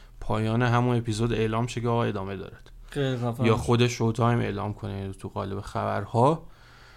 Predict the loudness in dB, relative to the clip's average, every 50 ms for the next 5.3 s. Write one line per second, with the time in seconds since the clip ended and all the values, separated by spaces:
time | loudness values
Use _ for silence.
0 | -20 -16 -10 -6 -4 -2 -2 -2 -2 -2 -2 -4 -6 -8 -8 -10 -10 -8 -6 -2
1 | 0 0 0 2 2 2 6 8 8 8 8 6 4 2 2 2 2 2 2 2
2 | 2 2 2 0 0 0 0 0 0 0 -2 -4 -6 -4 0 4 6 6 6 4
3 | 2 -4 -10 -18 -20 -20 -20 -20 -20 -20 -18 -12 -8 -4 2 4 6 6 6 6
4 | 6 6 8 8 6 6 6 4 6 4 4 4 2 0 0 -2 -2 -2 0 0
5 | 0 0 0 -2 -2 -2